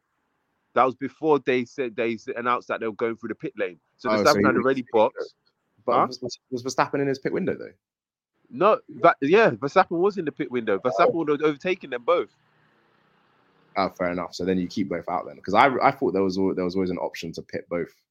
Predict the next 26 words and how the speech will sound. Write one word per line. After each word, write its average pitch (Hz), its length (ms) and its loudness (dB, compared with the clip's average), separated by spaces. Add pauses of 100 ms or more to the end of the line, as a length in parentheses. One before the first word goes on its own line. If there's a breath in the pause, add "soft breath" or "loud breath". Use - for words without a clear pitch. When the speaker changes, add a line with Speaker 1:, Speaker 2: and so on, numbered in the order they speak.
(440)
Speaker 1:
No, 135 300 -2
there 139 100 2
Speaker 2:
Uh, 131 40 -4
Speaker 1:
was, 165 180 2
there 156 140 0
wasn't 175 320 -6
really 156 220 -2
an 147 120 4
option 156 280 -4
to 147 100 -4
pit 185 240 -4
both. 110 260 0
There 123 100 0
was, 127 300 0
it 135 60 -2
was 120 100 -2
like, 135 200 4 (360)
Ham-, 139 280 4 (180)
um, 117 240 4
by 127 160 4
the - 40 -10
time 156 200 -2
they 151 80 -2
made 143 180 -4
the 117 60 -14
decision, 120 640 -4